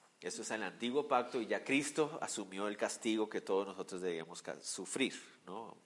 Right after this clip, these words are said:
¿Me hago entender? Pero sí sigue entendiéndose lo grave que es ir en contra de la autoridad, lo grave que es un corazón rebelde, un corazón naturalmente duro y contumaz en contra de la autoridad, ¿no? Con eso tampoco estoy diciendo que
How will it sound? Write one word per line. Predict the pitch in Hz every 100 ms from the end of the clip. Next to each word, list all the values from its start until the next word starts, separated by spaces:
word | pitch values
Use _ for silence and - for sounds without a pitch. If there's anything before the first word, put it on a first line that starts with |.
| 92
¿Me |
hago | 90
entender? | 90 101 110 117 - - - -
Pero | 113 98
sí | - 175 208
sigue | 151 135 135 143 -
entendiéndose | 113 101 92 95 104 113 110
lo | 95
grave | 90 92 92 117 151
que | - 87
es | 98 127
ir | 117
en |
contra | 127 117 123
de |
la | 113
autoridad, | 92 80 80 85 104 _ - - -
lo | 104 95
grave | 101 104 120 123
que | 117 95 98
es | 113 -
un | 107 -
corazón | 113 101 92
rebelde, | 87 90 92 110 123 101 90
un | -
corazón | 98 92 - 82
naturalmente | 90 95 95 82 87 95 95 101
duro | 95 - 113 120
y | 123
contumaz | 120 - 90 78 85 -
en | 90
contra | 87 87 90
de |
la | 82
autoridad, | - 82 80 87 - _ _ _ _
¿no? | 90 98 - - - - - - - _ _ _
Con | 95 90
eso | 90
tampoco | 123 120 123
estoy | 131 147
diciendo | 156 185 139 143 - - - - - - - - - - - -
que | 90 85 85 82